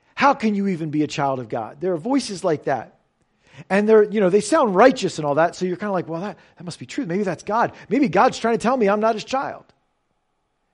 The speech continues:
Do you know how to tell whether that's God or not? Do you know how to recognize the voice of the Spirit? Because sometimes the reason we're like, "I wish I knew what to do, somebody tell me what to do," is because we don't know how to tune into the guidance that we have as believers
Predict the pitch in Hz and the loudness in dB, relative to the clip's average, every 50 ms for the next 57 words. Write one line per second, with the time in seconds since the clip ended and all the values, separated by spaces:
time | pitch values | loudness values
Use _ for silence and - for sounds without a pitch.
0 | _ _ _ _ - 190 208 190 170 151 147 165 202 240 226 185 208 226 214 - | _ _ _ _ -10 -8 -8 -8 -6 -4 0 2 2 2 2 0 -2 -4 -4 -4
1 | - 170 196 214 233 220 196 196 185 175 190 185 170 165 175 175 - - - 170 | -4 -2 -2 0 0 0 -2 -2 -4 -2 -2 -2 -2 -2 -2 -4 -4 -4 -4 -4
2 | 160 202 226 220 220 208 214 226 233 - _ - - - - - - 202 208 208 | -2 -2 -2 -2 -4 -4 -6 -8 -10 -12 _ -20 -20 -20 -16 -8 -4 -2 -2 0
3 | 185 214 262 294 269 254 294 262 214 185 196 226 226 254 233 226 226 226 226 220 | 2 4 6 6 6 4 4 4 4 4 4 2 2 0 -4 0 2 2 2 2
4 | - 208 156 185 220 220 - - 208 175 175 170 - - - 214 226 262 247 - | 0 -4 -2 -2 -2 -2 -2 -6 -8 -8 -8 -10 -12 -10 -8 -8 -6 -6 -6 -8
5 | - - - - - - - 214 - 262 240 - - - 294 359 349 302 277 277 | -10 -16 -20 -20 -14 -8 -6 0 2 2 0 2 2 2 2 2 4 4 4 4
6 | 262 190 - 220 190 180 254 311 320 285 208 214 202 190 - - - - 156 202 | 2 2 0 -2 0 4 6 8 8 8 6 4 0 -2 -6 -10 -12 -4 2 4
7 | 262 269 233 208 185 - 165 165 175 226 330 320 - 320 294 262 247 262 254 247 | 6 8 8 8 8 8 6 4 6 6 4 6 6 4 4 4 2 2 2 2
8 | 233 247 - 190 160 240 240 175 147 - - - - - - - 330 359 370 349 | 2 2 -2 -4 -2 2 2 2 2 0 -6 -16 -10 -2 4 4 4 6 6 4
9 | 294 - - 247 269 262 247 226 220 214 220 185 165 254 254 208 160 - - - | 4 2 2 -2 0 0 0 0 0 0 -2 -4 -4 0 0 0 0 -2 -6 -10
10 | - 190 165 185 226 - 240 233 175 - - - - - 202 277 302 311 311 294 | -10 -10 -8 -6 -2 0 0 0 0 -2 -14 -18 -8 0 4 4 6 6 4 2
11 | 233 208 214 277 294 294 269 220 175 190 233 233 220 - - 233 240 226 226 254 | 2 0 2 4 8 8 8 6 6 2 0 0 -2 -2 -2 -2 0 0 0 -2
12 | 285 285 - 220 214 190 180 143 214 226 254 294 302 254 233 190 - - 240 208 | -2 -2 -2 -2 0 0 0 2 2 2 4 4 2 2 0 -4 -2 -4 -4 -2
13 | 202 196 214 220 175 156 202 269 277 269 214 185 185 175 196 180 208 233 196 160 | -2 -4 -4 -4 -4 -4 -2 0 2 2 4 2 2 0 -2 -2 -2 -2 -2 -2
14 | - 214 214 262 285 277 190 160 160 160 156 | -4 -4 0 0 0 0 0 -2 -4 -4 -6